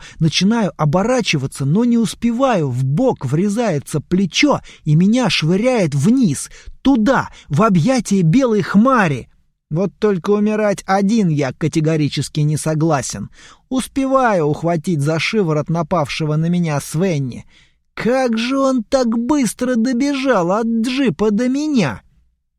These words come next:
И прежде чем покатиться кубарем по склону, успеваю заметить автомат в руках Варми и гримасу ужаса на лице Доры.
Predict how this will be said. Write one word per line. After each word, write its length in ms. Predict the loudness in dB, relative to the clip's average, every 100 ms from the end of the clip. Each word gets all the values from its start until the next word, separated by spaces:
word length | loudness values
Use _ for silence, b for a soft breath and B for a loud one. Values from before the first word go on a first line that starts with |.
| -6
И 100 | -4
прежде 500 | -2 0 0 0 -4
чем 260 | -2 -4
покатиться 640 | -4 -4 -6 -4 -6 -6 -8
кубарем 520 | -4 -2 0 -2 -2
по 180 | -4 -6
склону, 560 | -8 -6 -2 -2 -4 B B
успеваю 600 | -4 -2 -2 -2 0 0
заметить 580 | 0 0 0 -2 -4 -8 -6
автомат 720 | -6 -4 -2 0 2 0 -2
в 120 | -4
руках 500 | -2 -2 -2 -4 -4
Варми 600 | -4 2 2 2 -2 -4 B B B _
и 160 | 2
гримасу 800 | 2 2 2 0 0 -4 -4 -6 _
ужаса 560 | 0 2 0 -2 -6
на 120 | -6 -2
лице 420 | -2 -2 -2 0
Доры. 580 | 2 2 0 -2 -6